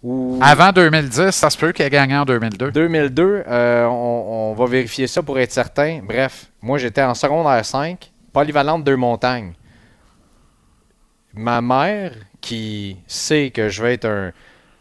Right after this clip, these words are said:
Speaker 1: journaliste sportif ou membre des médias sportifs, les Alouettes gagnent la Coupe Grey.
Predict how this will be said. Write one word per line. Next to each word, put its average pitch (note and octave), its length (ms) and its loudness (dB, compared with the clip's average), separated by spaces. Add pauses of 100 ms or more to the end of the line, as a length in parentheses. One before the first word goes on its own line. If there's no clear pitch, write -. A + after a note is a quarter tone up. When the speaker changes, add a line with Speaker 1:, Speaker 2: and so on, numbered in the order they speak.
Speaker 1:
journaliste A#2+ 440 -2
sportif - 420 -2
ou A#2 40 -8
membre B2+ 220 0
des B2 100 -2
médias A2+ 300 0
sportifs, - 680 -6 (500)
les G2+ 120 -8
Alouettes C3+ 360 2
gagnent C3 240 2
la A#2+ 80 0
Coupe G#2 220 -4
Grey. B2 340 -4